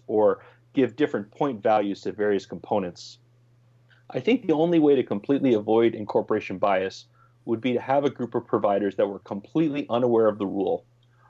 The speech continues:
or have a rule that was so complex and so reliant on ancillary testing and whatnot that the provider wouldn't be able to calculate it in their head at the bedside.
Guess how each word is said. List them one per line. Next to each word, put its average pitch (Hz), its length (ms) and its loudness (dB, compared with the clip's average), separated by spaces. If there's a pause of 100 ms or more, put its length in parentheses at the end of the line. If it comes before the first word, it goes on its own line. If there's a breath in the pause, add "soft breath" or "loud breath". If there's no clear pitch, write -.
(180 soft breath)
or 151 400 2
have 131 160 -2
a 127 60 0
rule 139 240 0
that 113 120 2
was 110 160 -4
so 156 240 -2
complex 139 720 -6
and 104 100 -12
so 139 200 -2
reliant 123 440 -2
on 101 160 -4 (280 soft breath)
ancillary 123 480 0
testing 117 460 -6
and 101 100 -4
whatnot 104 480 -2 (280 soft breath)
that 113 140 -6
the 120 80 -4
provider 123 400 0
wouldn't 117 280 -4
be 117 120 0
able 107 220 0
to - 120 -10
calculate 107 520 -2
it 98 120 -4
in 110 100 -2
their 98 120 -4
head 101 260 0
at 104 100 -10
the - 80 -12
bedside. - 520 -8